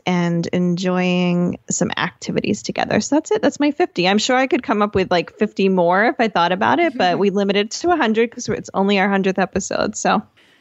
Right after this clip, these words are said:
Speaker 2: Great. Well, I'm gonna finish out with my five. So on my list, I put packing lists on my list because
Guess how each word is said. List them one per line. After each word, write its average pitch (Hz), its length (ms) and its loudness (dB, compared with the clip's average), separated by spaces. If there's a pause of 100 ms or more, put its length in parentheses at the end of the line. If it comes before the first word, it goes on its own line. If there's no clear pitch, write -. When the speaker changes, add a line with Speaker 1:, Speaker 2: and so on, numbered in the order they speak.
(420)
Speaker 2:
Great. - 360 -2
Well, 240 200 -2
I'm 262 260 -2
gonna 269 180 -2
finish 262 300 -6
out 262 120 -2
with - 140 -6
my 240 160 -2
five. 247 360 -4
So 226 460 -2 (260)
on 240 200 0
my 247 100 0
list, 247 300 -2
I 233 100 -4
put 240 400 -4
packing 233 460 0
lists - 420 -8
on 196 220 -6
my 185 100 -4
list 185 340 0
because 233 600 0